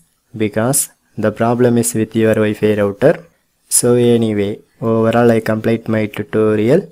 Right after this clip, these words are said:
So for more tech videos, you can subscribe my beautiful tech channel,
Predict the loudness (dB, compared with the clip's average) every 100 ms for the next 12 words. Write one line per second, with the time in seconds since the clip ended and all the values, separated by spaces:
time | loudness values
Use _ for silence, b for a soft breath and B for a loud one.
0 | _ _ _ -10 -4 -2 -2 -2 0 0
1 | 0 2 0 -2 -2 -2 0 0 0 -2
2 | -2 -2 -2 -2 -2 -4 -4 -2 -2 -2
3 | -4 -2 -2 -2 0 -2 0 -4 -2 0
4 | 0 0 0